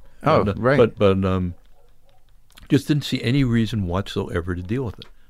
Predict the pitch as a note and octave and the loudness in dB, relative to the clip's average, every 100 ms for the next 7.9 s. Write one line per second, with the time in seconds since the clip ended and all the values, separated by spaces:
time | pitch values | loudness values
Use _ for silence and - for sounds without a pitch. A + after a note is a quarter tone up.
0 | - - G#2+ A2+ - - - - - F#2 | -8 -4 -2 -2 -2 -4 -4 -8 -2 -2
1 | F#2+ - - - - A#2 B2+ G#2+ G#2 F#2+ | -2 -6 -8 -10 0 4 6 6 6 4
2 | D#2 F#2+ - - - - - - - G2+ | 0 -2 -12 -20 -20 -20 -20 -20 -12 -2
3 | F#2+ G2 G2 G#2 G#2 G2 G#2 - G#2+ A#2 | 2 4 4 4 4 2 -2 0 0 0
4 | - F2+ - F2+ F2 F2+ E2+ E2+ - F#2 | -2 -4 -2 -4 -2 -6 -4 -6 -2 -2
5 | G2 E2 E2 - _ _ _ _ _ - | 0 -2 -4 -8 _ _ _ _ _ -6
6 | E2+ E2+ E2+ E2 E2 D#2+ - - - F#2 | -4 -2 -2 -2 -4 -6 -10 -12 -6 -6
7 | - F2 E2 F#2 G#2 D#2+ D#2 F#2 | -2 -2 0 0 0 0 -4 -8